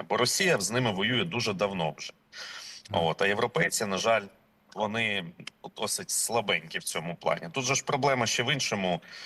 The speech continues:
Speaker 1: Е, маніпулюють файлами Епштейна стосовно України. Відповідно, е, розповідають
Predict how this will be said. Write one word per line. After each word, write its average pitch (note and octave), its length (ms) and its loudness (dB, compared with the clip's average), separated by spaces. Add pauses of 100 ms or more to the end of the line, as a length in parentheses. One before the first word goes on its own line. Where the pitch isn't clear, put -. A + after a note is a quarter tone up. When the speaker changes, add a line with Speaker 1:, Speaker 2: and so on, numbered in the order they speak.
(240)
Speaker 1:
Е, G2 220 6
маніпулюють B2 800 2
файлами A2 480 2
Епштейна A2 680 2
стосовно G#2+ 560 -4
України. A#2+ 560 0 (300)
Відповідно, E2 1200 0
е, D#2+ 600 4
розповідають G2 640 2